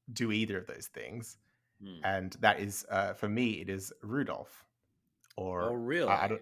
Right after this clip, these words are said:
Speaker 1: I don't know which name that you use for, for Rudolph, but we call him Rudolph. Um,
Speaker 2: I can, I called it Rodolph, but, you know, either one,
Speaker 1: <laughs>
Speaker 2: you know,
Speaker 1: Yeah, it's,
Speaker 2: we
Speaker 1: it's,
Speaker 2: can,
Speaker 1: it's
Speaker 2: we can be as French as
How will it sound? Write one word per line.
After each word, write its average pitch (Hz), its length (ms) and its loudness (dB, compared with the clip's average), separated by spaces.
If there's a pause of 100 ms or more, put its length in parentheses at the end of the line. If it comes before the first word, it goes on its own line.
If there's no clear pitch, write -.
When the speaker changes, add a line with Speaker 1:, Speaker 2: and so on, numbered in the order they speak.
(120)
Speaker 1:
I 127 60 4
don't 127 80 4
know 123 100 8
which 120 240 0
name 101 380 0
that 98 180 -8
you 95 120 -6
use 92 320 -6
for, 92 240 -10 (120)
for 101 120 -8
Rudolph, 92 380 -4
but 107 100 -4
we 107 160 -2
call 101 240 -6
him 92 140 -6
Rudolph. 101 360 -6 (720)
Um, 90 480 -2 (280)
Speaker 2:
I 127 140 4
can, 139 160 -4
I 135 260 2
called 135 280 6
it 107 100 0
Rodolph, 120 540 4
but, 120 100 2
you 120 60 0
know, 117 180 0
either 131 300 4
one, 117 680 0
Speaker 1:
<laughs> - 80 -2
Speaker 2:
you 135 120 4
know, 107 100 0
Speaker 1:
Yeah, 104 140 4
it's, 104 200 -4
Speaker 2:
we 127 140 0
Speaker 1:
it's, 113 100 0
Speaker 2:
can, 127 120 2
Speaker 1:
it's 117 180 -2
Speaker 2:
we 147 100 2
can 147 200 0
be 135 300 0
as 127 140 2
French 131 400 2
as 120 260 -6